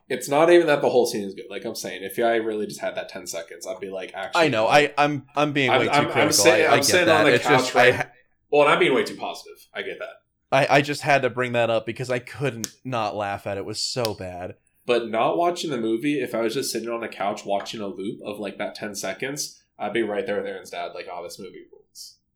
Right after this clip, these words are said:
Speaker 1: Like, Steven Seagal's awesome. He
Speaker 2: I
Speaker 1: just
Speaker 2: gotcha.
Speaker 1: shotgun blasted that dude's leg off and then kicked a guy so hard he died.
Speaker 2: No,
Speaker 1: So
Speaker 2: that
Speaker 1: this
Speaker 2: was
Speaker 1: movie gets two stars for me. My favorite quote comes from the scene where he's terrorizing the bar patrons because he, Steven Seagal,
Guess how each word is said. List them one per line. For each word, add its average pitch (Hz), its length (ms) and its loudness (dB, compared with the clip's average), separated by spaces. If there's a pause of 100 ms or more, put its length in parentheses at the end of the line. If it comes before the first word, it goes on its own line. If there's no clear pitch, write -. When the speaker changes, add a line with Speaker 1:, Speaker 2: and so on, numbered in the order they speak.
Speaker 1:
Like, - 180 -10
Steven 139 300 -2
Seagal's 95 500 -6
awesome. 92 500 -12 (200)
He 127 140 -6
Speaker 2:
I 120 80 2
Speaker 1:
just 95 120 0
Speaker 2:
gotcha. 107 140 0
Speaker 1:
shotgun 101 220 -4
blasted 104 340 -4
that 98 140 -4
dude's 104 180 -6
leg 95 200 -10
off 104 180 -2
and 101 80 -12
then 92 80 -14
kicked - 220 -14
a - 40 -16
guy 92 140 -8
so 95 180 -10
hard 92 220 -10
he 90 100 -14
died. 92 280 -12 (300)
Speaker 2:
No, 107 140 -8
Speaker 1:
So 101 100 -2
Speaker 2:
that 135 80 4
Speaker 1:
this 156 180 4
Speaker 2:
was 170 80 4
Speaker 1:
movie 156 160 2
gets 131 240 2
two 170 220 2
stars 143 360 2
for 143 140 0
me. 113 340 -2
My 113 220 0
favorite 117 420 0
quote 107 280 0
comes 101 240 -8
from 104 160 -10
the 98 80 -8
scene 98 280 -10
where 95 100 -8
he's 95 180 -10
terrorizing 101 580 -6
the 92 60 -12
bar 101 280 -4
patrons 117 680 -4 (240)
because 120 920 2 (640)
he, 160 460 -6
Steven 214 260 -4
Seagal, 131 500 4